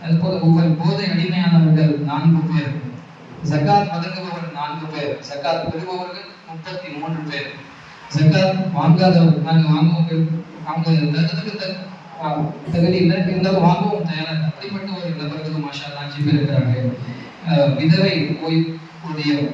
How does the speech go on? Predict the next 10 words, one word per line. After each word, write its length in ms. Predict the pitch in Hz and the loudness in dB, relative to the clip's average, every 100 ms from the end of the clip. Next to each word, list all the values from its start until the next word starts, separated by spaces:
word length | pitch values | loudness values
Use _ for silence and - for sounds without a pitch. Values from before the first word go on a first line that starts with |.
| - | -6
தேவைப்பட்டவங்க 1000 | 160 156 156 151 151 151 151 143 143 143 | -8 -6 -6 -6 -10 -12 -10 -6 -4 -4
ஏழு 200 | 135 139 | -6 -10
பேர் 180 | 135 139 | -10 -10
இருக்கிறாங்க. 360 | 143 131 127 - | -12 -10 -10 -12
இந்த 160 | - 403 370 | -12 -6 -2
ஒவ்வொரு 320 | 403 339 196 | -2 -2 -6
விஷயம், 380 | 185 185 - - - - - | -4 -6 -6 -10 -14 -16 -4
அது 120 | 175 | 0
நம்ம 240 | 190 196 185 | 2 2 6
மெஹல்லாக்கு 600 | 170 202 226 233 - | 6 6 4 2 0